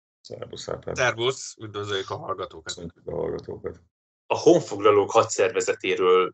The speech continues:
Speaker 3: szóló film kapcsán jöttünk össze itt beszélgetni. Hogyan indult ez a film? Úgy tudom, hogy ti voltatok valamilyen módon a kezdeményezői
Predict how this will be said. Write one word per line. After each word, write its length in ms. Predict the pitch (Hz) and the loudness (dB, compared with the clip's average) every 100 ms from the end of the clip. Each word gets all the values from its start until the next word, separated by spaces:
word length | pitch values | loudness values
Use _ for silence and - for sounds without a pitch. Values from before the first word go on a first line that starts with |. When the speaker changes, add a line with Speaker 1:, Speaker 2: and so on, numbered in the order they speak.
| - | -4
Speaker 3:
szóló 560 | - - 95 95 92 | 0 2 2 0 0
film 360 | 87 104 95 90 | -2 2 0 2
kapcsán 680 | - 92 - 95 92 98 - | 2 2 2 2 2 -4 -8
jöttünk 460 | 117 92 - 95 | -6 -6 -8 -4
össze 240 | 101 - 98 | -4 -2 -2
itt 140 | 92 | -2
beszélgetni. 720 | 92 - 113 113 117 127 120 _ _ | 0 2 4 4 2 0 -10 _ _
Hogyan 280 | - 123 127 | 0 4 4
indult 340 | 120 110 107 101 | 2 0 -2 0
ez 120 | 101 | 0
a 60 | |
film? 260 | 92 107 98 | 0 0 -2
Úgy 120 | 104 | -4
tudom, 260 | 107 113 104 | 0 0 2
hogy 180 | 101 101 | -2 -4
ti 140 | 107 | -2
voltatok 520 | 98 104 101 95 101 | 4 4 4 0 0
valamilyen 380 | 110 98 101 95 | 4 4 4 -2
módon 260 | 98 98 98 | -2 0 0
a 60 | |
kezdeményezői 960 | - 98 92 90 87 87 82 85 87 | 2 0 0 -4 -4 -6 -4 -4 -6